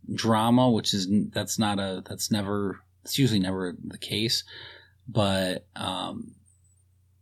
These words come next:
yeah, I, I don't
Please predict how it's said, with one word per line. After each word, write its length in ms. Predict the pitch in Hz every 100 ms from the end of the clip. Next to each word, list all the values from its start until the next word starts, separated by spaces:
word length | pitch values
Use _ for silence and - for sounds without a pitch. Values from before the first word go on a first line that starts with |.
| _ _ _ - - _ _ _ _ _
yeah, 560 | 123 107 98 101 95 110 101 - - -
I, 40 |
I 20 | 131
don't 440 | 127 131 131 -